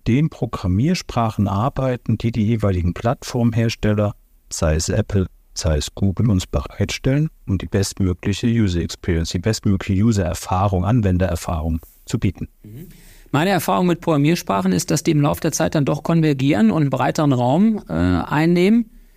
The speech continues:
Speaker 2: Glaubst du, dass die Spezialisierung auf Programmiersprachen, die für mobile Anwendungen besonders geeignet sind, dass die hält oder rechnest du mit einer Konvergenz?
Speaker 1: Naja, man merkt ja schon, dass da Bewegung ist. Wenn ich auf Kotlin gucke bei Android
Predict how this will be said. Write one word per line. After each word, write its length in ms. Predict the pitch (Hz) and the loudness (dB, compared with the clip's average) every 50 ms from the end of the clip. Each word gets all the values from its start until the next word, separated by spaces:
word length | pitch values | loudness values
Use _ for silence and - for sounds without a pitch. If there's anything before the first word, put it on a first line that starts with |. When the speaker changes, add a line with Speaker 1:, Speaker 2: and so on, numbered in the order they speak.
| _ - _ - | _ -18 _ -2
Speaker 2:
Glaubst 340 | 139 151 160 - - - | -2 -2 -2 -2 -2 0
du, 100 | 202 196 | 0 2
dass 400 | 175 175 175 180 170 - - - | 2 2 2 2 0 -2 -4 -4
die 260 | - 175 175 170 175 160 | 0 0 2 4 2 2
Spezialisierung 800 | - - - 175 - - 170 165 156 147 143 156 175 185 190 175 | 0 0 0 0 0 2 2 2 2 2 4 4 4 4 4 2
auf 160 | 160 - - | 0 -2 -2
Programmiersprachen, 840 | - 170 160 151 147 151 165 165 - - - 160 160 165 156 165 156 | -2 0 2 4 4 4 4 2 0 -2 -4 -2 -2 0 0 0 2
die 80 | 156 151 | 0 0
für 180 | 151 - 165 | 0 0 0
mobile 440 | 165 151 151 156 165 175 180 170 - | 2 2 0 2 2 2 2 2 2
Anwendungen 640 | - 156 165 165 156 156 160 156 156 156 147 151 - - - | 2 2 2 2 2 2 2 2 2 0 0 -2 -6 -12 -4
besonders 540 | - 131 131 120 135 147 160 165 160 - - | 0 0 2 2 4 4 4 2 2 0 0
geeignet 500 | - - 95 135 156 160 - 175 170 - | -2 0 0 0 0 0 0 -2 0 2
sind, 420 | 170 175 175 175 165 - - - | 2 2 2 2 0 -2 -4 -2
dass 140 | 131 139 - | -2 -2 -2
die 160 | - - 151 | 0 0 0
hält 440 | 120 123 135 165 220 285 269 - - | 2 2 2 4 4 2 2 0 -2
oder 360 | - 165 170 170 170 165 - - - - - | -2 0 2 2 0 0 -4 -12 -20 -12 -4
rechnest 400 | - 143 143 - - 160 131 - | 0 0 0 2 0 0 0 2
du 40 | 151 | 2
mit 120 | 143 135 135 | 4 4 4
einer 100 | 127 - | 2 2
Konvergenz? 640 | - 120 113 110 110 107 80 82 92 - - - - - - _ _ - - - _ _ _ _ _ _ - _ - - - - _ _ _ - | 2 2 2 2 2 0 -2 -2 -4 -6 -8 -14 -18 -20 -20 _ _ -20 -20 -20 _ _ _ _ _ _ -20 _ -20 -20 -20 -20 _ _ _ -2
Speaker 1:
Naja, 300 | 139 147 165 180 180 175 | 0 0 2 2 2 2
man 180 | 160 143 131 | 2 4 4
merkt 300 | 120 117 135 147 - - | 4 4 2 0 0 0
ja 80 | 143 123 | 0 0
schon, 320 | - - - 139 139 139 | 0 -2 -2 0 2 2
dass 200 | 131 117 - - | 2 0 -2 -2
da 180 | - 117 110 110 | -2 0 0 0
Bewegung 640 | - - 95 92 92 101 107 110 - 101 95 110 | -2 -4 -4 0 2 2 2 2 2 0 -2 0
ist. 320 | - 92 80 - - - - | 0 -2 -4 -4 -6 -8 -4
Wenn 120 | - 95 | 0 0
ich 120 | 101 110 107 | 2 2 0
auf 140 | 85 - - | -2 -2 -2
Kotlin 400 | - 139 151 - - 143 135 127 | -2 -2 0 0 0 0 0 0
gucke 280 | - 131 113 - 120 | 0 -4 -4 -4 -4
bei 280 | 110 - 95 92 98 98 | -2 0 0 0 0 0
Android 500 | 123 147 147 139 139 135 131 135 127 | 0 0 0 0 0 0 0 -2 -4